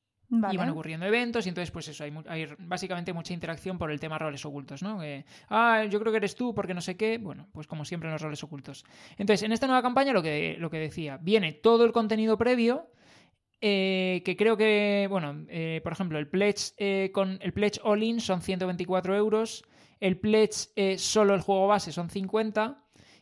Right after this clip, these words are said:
Speaker 2: y el pledge solo la nueva expansión son veintiocho. ¿Qué trae la nueva expansión? Pues un nuevo mapa. Todas traen un nuevo mapa, esta no es, no es, eh, novedad.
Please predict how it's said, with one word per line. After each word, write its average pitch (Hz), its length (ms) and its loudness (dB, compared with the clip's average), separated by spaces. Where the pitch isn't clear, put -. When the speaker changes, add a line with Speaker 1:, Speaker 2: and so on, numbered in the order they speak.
Speaker 2:
y 220 140 8
el 214 100 8
pledge 240 380 2
solo 233 320 4
la 226 100 6
nueva 220 180 0
expansión 208 460 -4
son 185 200 -4
veintiocho. 151 640 -10
¿Qué 214 120 0
trae 226 140 4
la 214 100 6
nueva 214 160 2
expansión? 196 640 -2
Pues - 160 -6
un 175 120 -2
nuevo 180 200 -2
mapa. 208 440 0
Todas 175 300 0
traen 170 180 -4
un 170 120 -4
nuevo 165 140 -4
mapa, 180 340 -6
esta 151 340 -8
no 151 140 -8
es, - 280 -12
no 160 200 -8
es, 160 240 -8
eh, 156 160 -8
novedad. 190 320 -4